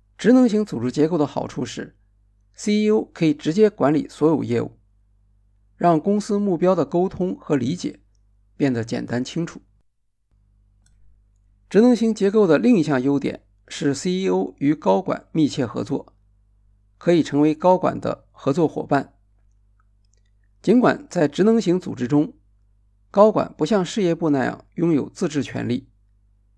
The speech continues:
但高管仍然可以与C E O经常交流，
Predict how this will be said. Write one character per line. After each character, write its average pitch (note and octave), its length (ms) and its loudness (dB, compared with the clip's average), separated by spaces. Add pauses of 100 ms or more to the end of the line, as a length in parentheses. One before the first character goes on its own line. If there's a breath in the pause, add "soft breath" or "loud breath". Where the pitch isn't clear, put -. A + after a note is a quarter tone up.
(400)
但 G3+ 160 4
高 B3 220 4
管 - 360 -4
仍 G3+ 140 0
然 G3 180 2
可 E3+ 180 -6
以 D#3 80 0
与 B2+ 180 0
C F3 200 -8
E F3 140 -4
O F3 320 -6
经 G#3 180 -4
常 G3+ 180 -4
交 G#3+ 200 0
流， - 200 -2